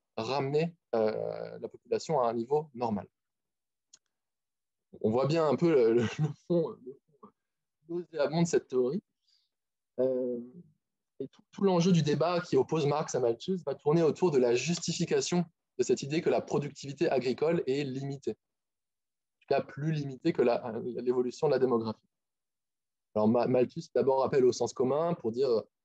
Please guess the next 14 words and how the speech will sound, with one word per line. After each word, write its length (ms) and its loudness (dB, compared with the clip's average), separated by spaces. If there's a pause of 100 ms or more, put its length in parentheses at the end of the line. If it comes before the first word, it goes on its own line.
voilà, 240 -2
on 480 -20
ne 20 -20
peut 120 -8
pas 120 2
imaginer 580 2
une, 280 0
une 140 -14
croissance 540 -2
exponentielle 640 0
de 80 4
la 100 4
productivité 500 -8
agricole, 440 0